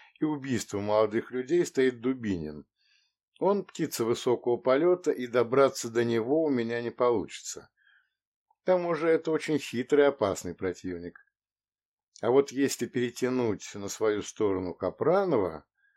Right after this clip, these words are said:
объяснить ему, что в противном случае и он тоже сядет на приличный срок, то можно будет использовать сведения, полученные от него против Дубинина. А уж сотрудники правоохранительных органов найдут основания,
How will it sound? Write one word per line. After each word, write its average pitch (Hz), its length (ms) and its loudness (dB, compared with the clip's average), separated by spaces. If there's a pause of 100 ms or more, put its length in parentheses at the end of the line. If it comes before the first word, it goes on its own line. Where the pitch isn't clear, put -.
(200)
объяснить 101 720 -8
ему, 147 200 -2
что - 220 -2
в - 60 -14
противном 107 520 -2
случае 110 600 -6 (260)
и 170 100 4
он 131 320 8
тоже 92 300 0
сядет 90 460 -2
на 87 80 -6
приличный 101 560 -6
срок, 190 420 -2 (680)
то 180 300 6
можно 156 440 6
будет 180 320 4
использовать 156 640 4
сведения, 131 520 -2
полученные 139 680 2
от 147 100 -8
него 147 220 4
против 127 500 0
Дубинина. 98 640 -6 (1200)
А 117 120 4
уж 120 180 4
сотрудники 175 760 -2
правоохранительных 131 1040 0
органов 123 460 -2
найдут 139 500 4
основания, 107 840 -2